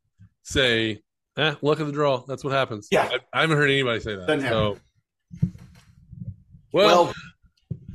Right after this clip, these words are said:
Speaker 2: the next time that you're at a Waffle House and you're getting a chair thrown at you while you're trying to scis-, scissor your cousin, um,
Speaker 1: Good
Speaker 2: tell them
Speaker 1: lord.
Speaker 2: about two one B Athletes Talk Sports.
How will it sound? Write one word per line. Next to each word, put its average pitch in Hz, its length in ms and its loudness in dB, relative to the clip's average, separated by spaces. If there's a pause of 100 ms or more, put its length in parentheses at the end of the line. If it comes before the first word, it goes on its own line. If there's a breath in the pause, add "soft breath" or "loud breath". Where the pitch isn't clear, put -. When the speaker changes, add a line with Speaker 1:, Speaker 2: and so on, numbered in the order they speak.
(300)
Speaker 2:
the 147 120 -4
next 196 220 2
time 208 200 4
that 151 240 -2
you're 165 160 2
at 156 100 4
a 113 360 2
Waffle 160 340 0
House 131 260 -2
and 143 80 -8
you're 131 80 -4
getting 135 180 0
a 113 80 -10
chair 156 280 0
thrown 117 340 -2
at 107 260 -4
you 113 320 -4 (800)
while 127 160 0
you're 131 80 0
trying 143 240 0
to 117 60 -4
scis-, - 440 -4 (140)
scissor 147 380 -2
your 120 140 -2
cousin, 110 500 -2 (1200)
um, 104 600 -6 (320)
Speaker 1:
Good 190 100 -8
Speaker 2:
tell 151 100 2
them 226 120 -2
Speaker 1:
lord. 165 120 0
Speaker 2:
about - 80 -10
two 165 80 -10
one 160 120 -6
B 160 100 0
Athletes 156 300 -4
Talk 143 160 -6
Sports. - 480 -8